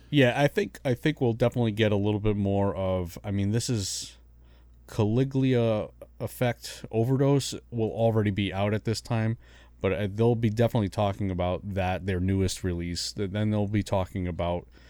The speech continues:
apparently they'll be releasing some more information on, on their, like you had mentioned,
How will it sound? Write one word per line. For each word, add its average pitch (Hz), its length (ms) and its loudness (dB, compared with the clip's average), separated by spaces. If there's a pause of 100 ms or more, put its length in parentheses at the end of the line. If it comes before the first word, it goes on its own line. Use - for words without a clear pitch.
(520)
apparently 127 500 4
they'll 98 160 2
be 98 340 0
releasing 104 720 0
some - 200 -2
more 95 240 0
information 95 580 -4
on, 90 560 -4 (320)
on 90 240 -6
their, 87 320 -4 (320)
like 92 240 -8
you 95 120 -4
had 85 140 -6
mentioned, 95 560 -2